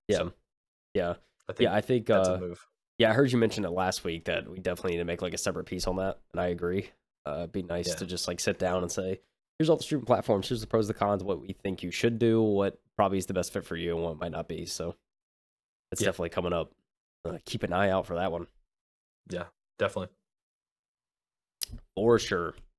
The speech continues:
Speaker 1: So, uh, moving on, I saw an article from P C Gamer. Um,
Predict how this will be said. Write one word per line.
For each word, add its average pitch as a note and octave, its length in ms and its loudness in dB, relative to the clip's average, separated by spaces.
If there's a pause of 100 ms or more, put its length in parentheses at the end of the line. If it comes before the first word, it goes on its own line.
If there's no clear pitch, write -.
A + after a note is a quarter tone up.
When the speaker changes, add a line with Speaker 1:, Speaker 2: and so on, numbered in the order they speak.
(320)
Speaker 1:
So, G2 280 2
uh, E2 60 -4
moving C3 300 6
on, G#2+ 340 6 (420)
I G2 60 0
saw G#2 240 4
an G2+ 60 4
article G2+ 340 2
from - 180 -4
P G#2+ 160 -6
C G2+ 200 -4
Gamer. F#2 600 0 (540)
Um, F2+ 420 -10